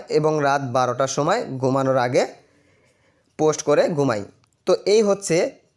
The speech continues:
পাঁচটা ধাপে আমি পোস্ট করি রেগুলার বেসিসে, বিধায় কিন্তু আমার পোস্টগুলো ভাইরাল হয়েছে এবং আমার পোস্টে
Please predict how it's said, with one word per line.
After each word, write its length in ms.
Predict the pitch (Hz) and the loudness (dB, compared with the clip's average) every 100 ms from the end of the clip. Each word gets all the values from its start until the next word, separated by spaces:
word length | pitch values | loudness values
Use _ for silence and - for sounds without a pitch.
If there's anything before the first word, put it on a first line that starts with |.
| - | -4
পাঁচটা 320 | 143 143 - | -2 -2 -2
ধাপে 300 | 165 139 123 147 | -2 0 0 0
আমি 100 | 139 160 | 0 -2
পোস্ট 180 | 143 135 - | -2 -2 0
করি 120 | 131 147 | 0 2
রেগুলার 300 | 127 120 120 110 | 0 0 0 0
বেসিসে, 340 | 110 113 113 101 _ | -4 -6 -8 -10 _
বিধায় 300 | 135 160 185 151 | -2 2 2 2
কিন্তু 200 | 131 160 190 127 | 0 -2 -2 -4
আমার 180 | 123 135 139 | -2 -2 0
পোস্টগুলো 480 | 143 135 139 160 185 - _ - | -2 -2 -2 0 0 -2 _ -8
ভাইরাল 300 | 120 123 131 127 | -2 0 0 2
হয়েছে 240 | 131 127 151 139 | 2 2 0 0
এবং 140 | 143 214 - _ _ _ - - | 2 0 -4 _ _ _ -20 -6
আমার 240 | 123 135 143 | -2 -2 -2
পোস্টে 320 | 135 135 170 | -4 -2 -2